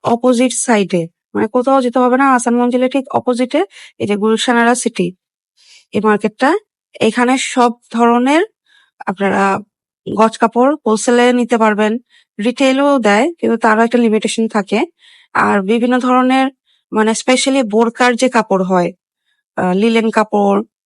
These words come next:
প্রিন্টেড জর্জেট কাপড়, চেরি জর্জেট কাপড়, বোরকার সব ধরনের যে ফ্যাব্রিকগুলি হয়, এগুলি পাবেন, প্লাস সিকোয়েন্সের কাপড়, ইন্ডিয়ান সব ধরনের গজ কাপড়গুলি, তারপর চায়না গজ কাপড়গুলি।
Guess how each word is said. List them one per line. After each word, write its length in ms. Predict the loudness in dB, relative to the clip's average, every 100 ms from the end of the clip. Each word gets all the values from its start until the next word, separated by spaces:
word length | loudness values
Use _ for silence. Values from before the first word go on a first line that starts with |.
| _ _
প্রিন্টেড 480 | 0 0 0 0 0 0
জর্জেট 500 | 0 0 2 -2 0
কাপড়, 560 | -2 0 -2 0 0 -4 _ _ _
চেরি 300 | -4 -2 0
জর্জেট 380 | 2 0 0 -4
কাপড়, 500 | -2 -4 0 -2 0
বোরকার 520 | 0 0 2 2 2
সব 320 | 0 -2 0 -2 -2
ধরনের 540 | 0 2 2 2 0 0
যে 220 | 0 0
ফ্যাব্রিকগুলি 580 | 0 0 -2 -2 -2 2
হয়, 220 | 2 0 -2 -20 -16
এগুলি 360 | -2 0 2 0
পাবেন, 320 | 0 0 0
প্লাস 300 | 0 0 0
সিকোয়েন্সের 640 | -2 -6 -2 -2 0 -2 0
কাপড়, 440 | -2 0 0 0 -4 _ _
ইন্ডিয়ান 640 | -2 0 2 4 4 2 0
সব 280 | 0 -2
ধরনের 480 | 2 2 4 2 0
গজ 320 | 0 -2 -2
কাপড়গুলি, 640 | -2 -2 -2 -2 0 0 -2 _ -20 _ -8
তারপর 260 | -4 -2
চায়না 420 | 0 2 2 2
গজ 200 | 0 -2
কাপড়গুলি। 560 | -2 -2 0 0 0 -2